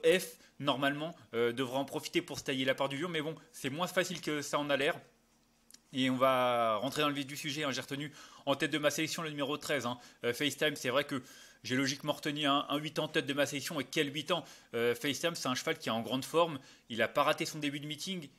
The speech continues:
il a remporté les deux courses qu'il a disputées, euh, au mois de novembre. Depuis, euh, son mentor a attendu, hein, Mathieu Abrivard, il a attendu cet engagement qui est vraiment favorable. En plus, en dernier lieu, je crois qu'il battait les, les cadets, il battait les G, donc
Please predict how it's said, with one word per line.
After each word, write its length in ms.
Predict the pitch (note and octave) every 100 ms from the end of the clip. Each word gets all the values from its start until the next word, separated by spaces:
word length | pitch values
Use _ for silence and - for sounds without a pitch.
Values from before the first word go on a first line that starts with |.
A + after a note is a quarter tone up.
| -
il 160 | A#2
a 280 | A#2 A#2+ A2+
remporté 440 | G#2+ C3+ D#3 - D3+
les 140 | C3+
deux 100 | D#3
courses 240 | F3+ F3+
qu'il 160 | - D#3
a 60 | C#3+
disputées, 580 | D3+ - D#3 E3+ E3 - -
euh, 120 | A2+ -
au 120 | D3
mois 180 | D#3 D#3
de 100 | C3+
novembre. 460 | D3 C3+ E3+ C3 - - -
Depuis, 500 | A2 D#3+ D#3 F3 F3+ - - -
euh, 560 | A2+ A#2 A#2+ A#2+ A#2+
son 220 | A#2+ - D3+
mentor 420 | D3+ E3 E3 B2
a 60 |
attendu, 420 | B2+ D3 D3+ D3+ C3+
hein, 140 | B2
Mathieu 260 | B2 - B2+
Abrivard, 300 | C3 C#3+ C3
il 100 | A2+
a 40 |
attendu 320 | A#2+ C3 C3+
cet 200 | C#3 C#3
engagement 340 | C3 B2+ C3 D3+
qui 120 | B2
est 40 |
vraiment 200 | A#2 C3
favorable. 400 | B2 C3+ C#3 D3
En 60 | B2+
plus, 320 | F3 - - - - -
en 80 | B2
dernier 300 | C#3 C#3+ D#3
lieu, 100 | E3+
je 100 | -
crois 140 | E3
qu'il 160 | D#3 C#3+
battait 320 | C3 C3 - D3
les, 460 | C3+ C3 C3 A#2+
les 160 | B2+ C3
cadets, 260 | D3+ D3+
il 80 | C#3
battait 280 | A#2 B2 C3
les 140 | C3
G, 220 | A#2 D3 A#2+
donc 240 | A#2